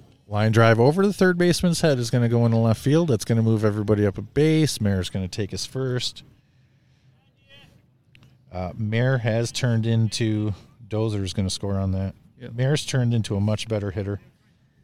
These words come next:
Speaker 1: uh, in his later years, uh, now that he's
Speaker 2: He's
Speaker 1: thirty.
Speaker 2: thirty. Gosh, he's so old.
Speaker 1: <laughs> That brings up Hoover.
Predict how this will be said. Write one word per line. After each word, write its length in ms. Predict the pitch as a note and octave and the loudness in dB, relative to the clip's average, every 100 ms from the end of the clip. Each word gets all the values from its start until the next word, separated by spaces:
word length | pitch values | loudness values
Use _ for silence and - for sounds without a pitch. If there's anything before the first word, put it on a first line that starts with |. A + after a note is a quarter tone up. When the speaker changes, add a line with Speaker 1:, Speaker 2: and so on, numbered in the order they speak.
| _ - | _ -12
Speaker 1:
uh, 160 | G2 G2 | -10 -6
in 120 | A2 | -2
his 160 | G#2+ F#2+ | -2 -2
later 340 | G2+ G#2 G#2+ | -2 -2 -2
years, 420 | G2+ G2 G2 G2+ | -4 -4 -6 -8
uh, 200 | G#2 - - | -10 -14 -16
now 180 | G2+ F#2+ | -14 -12
that 140 | F#2+ | -10
he's 180 | F#2+ F#2+ | -10 -12
Speaker 2:
He's 80 | - | -6
Speaker 1:
thirty. 220 | G#2 G2 | -2 0
Speaker 2:
thirty. 300 | B2 B2+ A2+ - | 0 -2 -6 -10
Gosh, 300 | A2+ B2+ - | -10 -8 -8
he's 120 | B2 | -4
so 140 | - D3+ | 2 4
old. 480 | - E3+ C3+ D3+ | 6 6 6 2
Speaker 1:
<laughs> 60 | - | 2
That 360 | F#3 - E3 D3 | 0 2 -2 0
brings 260 | C#3 C#3+ B2 | 0 2 2
up 140 | A#2 | 0
Hoover. 380 | - C3 A2 | -2 -2 -2